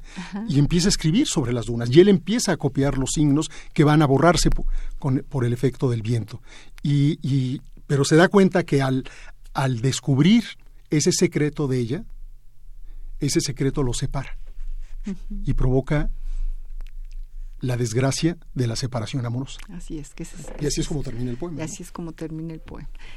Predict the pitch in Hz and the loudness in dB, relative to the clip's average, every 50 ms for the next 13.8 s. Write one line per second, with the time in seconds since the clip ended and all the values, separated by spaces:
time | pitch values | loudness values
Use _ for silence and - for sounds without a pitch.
0 | - - - 202 208 202 202 214 220 226 226 254 220 220 190 185 180 175 196 - | -4 -2 0 2 2 4 4 4 4 4 2 2 2 2 2 2 0 -2 -2 -2
1 | - 196 214 220 208 214 202 170 160 160 160 170 180 175 165 185 190 202 202 - | -4 -4 -2 -4 -4 -4 -4 -2 -2 -2 -4 -4 -6 -6 -2 -2 -2 -2 -2 -4
2 | 220 220 220 - - - 156 165 165 165 165 - - 160 160 165 170 165 165 156 | -4 -4 -4 -8 -10 -6 -4 -2 -2 -2 -4 -4 -4 -6 -4 -4 -4 -6 -6 -6
3 | - - 156 160 165 156 - 165 175 185 196 - - 214 202 - 190 180 180 - | -6 -6 -6 -6 -6 -6 -6 -4 -4 -4 -4 -2 -2 -4 -2 -2 -4 -4 -4 -4
4 | - 196 185 180 180 190 185 190 - - - 170 180 180 175 - - 196 202 202 | -2 -2 0 0 0 -2 -2 -4 -4 -8 -10 -6 -4 -6 -4 -2 -2 -2 -2 -2
5 | - 220 190 185 196 185 180 185 185 185 185 - - - - - - - 175 196 | -2 -2 -2 -2 -4 -4 -2 -2 -2 -2 -4 -6 -8 -10 -10 -8 -6 -2 2 2
6 | 202 202 - - 208 196 185 180 170 151 202 196 190 196 214 233 226 - - - | 2 2 0 -2 -2 -2 -2 -2 -4 -2 -2 0 0 0 0 -2 -4 -4 -6 -4
7 | 208 185 175 175 - - - - 226 226 214 196 190 220 - - 214 214 202 190 | -4 -4 -4 -4 -8 -8 -4 -2 -2 -2 0 0 -2 -2 0 2 2 2 2 0
8 | - 190 185 - 196 175 - - 175 170 170 170 175 185 185 180 180 175 175 170 | -2 -4 -4 -4 -4 -4 -4 -4 -2 -2 -2 0 0 2 2 2 2 2 2 2
9 | 175 180 196 190 - 170 165 175 165 160 156 - 160 165 156 - 170 170 190 185 | 0 0 -2 -4 -6 -6 -4 -2 -2 -4 -4 -4 -4 -4 -4 -2 -2 -2 -2 -2
10 | 185 175 - 180 175 - 226 233 269 277 269 240 202 - - 180 170 180 190 202 | -4 -4 -4 -6 -4 2 4 4 6 6 4 4 2 2 2 2 4 4 6 6
11 | 208 202 202 233 254 254 - - - - - - - - 175 170 - - - 170 | 6 6 4 2 0 0 -4 -10 -12 -10 -8 -4 -2 0 0 0 0 0 0 2
12 | 170 175 185 190 208 208 214 226 - 139 - - - - - - - - - 170 | 2 4 6 6 6 6 6 4 2 0 -2 -8 -10 -10 -12 -12 -10 -6 -2 -2
13 | 170 165 - - - 190 202 202 202 202 208 208 220 240 - - | -2 -2 -2 0 4 6 6 8 6 6 4 2 2 0 -2 -6